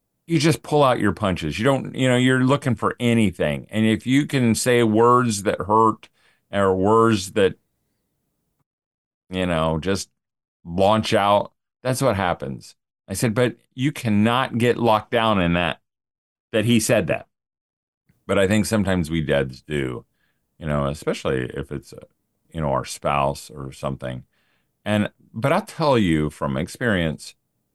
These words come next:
that, and it's not like you even have to go back and necessarily revisit that and say to your child or your spouse, "Now,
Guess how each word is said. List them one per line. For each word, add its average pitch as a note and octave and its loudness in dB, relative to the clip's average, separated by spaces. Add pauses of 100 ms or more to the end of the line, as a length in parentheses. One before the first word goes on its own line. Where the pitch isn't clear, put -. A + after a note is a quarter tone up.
(400)
that, E2 0 (1300)
and C#3+ 0
it's E3 0
not A#3+ 0
like C#4 -6
you D#3+ 0
even C3 0
have G2 -4
to - -20
go F2+ -2
back F2 0
and D#2 -4
necessarily A2+ 0
revisit D#2+ -4
that A1+ -6 (800)
and G2+ 0
say F2 4
to E2+ -10
your D2 0
child C#2+ 0
or E2+ 0
your B1+ -4
spouse, C2 -6 (560)
"Now, G#2 -2